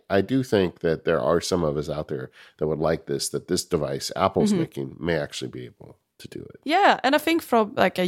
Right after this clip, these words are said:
Speaker 2: user perspective, what I really love is that this is part of the Apple ecosystem, and I think there will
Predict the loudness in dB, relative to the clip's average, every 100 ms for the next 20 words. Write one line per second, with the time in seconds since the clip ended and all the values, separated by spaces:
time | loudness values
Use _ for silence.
0 | 0 0 0 -2 -2 -2 -2 -2 2 4
1 | 4 2 0 2 4 4 2 2 -2 -6
2 | -6 _ _ _ _ _ -4 -2 2 2
3 | 6 6 6 0 2 2 4 0 -2 -2
4 | -4 -2 -4 -4 -4 -4 -8 _ -2 0
5 | 0 0 -2 -6 -10 _ -6 -2 0 2